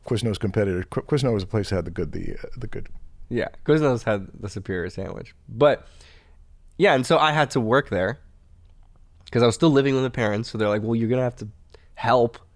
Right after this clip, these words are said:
Speaker 2: somehow. So go make some sandwiches."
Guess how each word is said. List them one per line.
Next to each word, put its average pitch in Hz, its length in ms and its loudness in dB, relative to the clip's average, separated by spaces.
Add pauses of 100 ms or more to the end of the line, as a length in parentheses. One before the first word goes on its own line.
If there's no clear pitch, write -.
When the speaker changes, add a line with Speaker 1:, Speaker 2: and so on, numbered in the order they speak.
(360)
Speaker 2:
somehow. 117 520 2 (640)
So 101 220 -6 (1300)
go 156 140 6
make 151 160 4
some 143 140 -4
sandwiches." 139 800 0